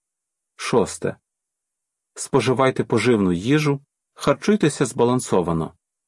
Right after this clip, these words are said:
Сьоме. Обмежте вживання алкоголю, а також ліків, які вам не приписані.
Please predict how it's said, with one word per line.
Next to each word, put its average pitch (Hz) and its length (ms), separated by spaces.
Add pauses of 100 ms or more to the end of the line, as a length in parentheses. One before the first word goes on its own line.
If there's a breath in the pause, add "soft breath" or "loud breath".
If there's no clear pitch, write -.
(1080)
Сьоме. 85 480 (960)
Обмежте 135 500
вживання 107 480
алкоголю, 95 720
а 117 100
також 101 380
ліків, 151 440 (260)
які 110 260
вам 127 220
не 117 100
приписані. 92 680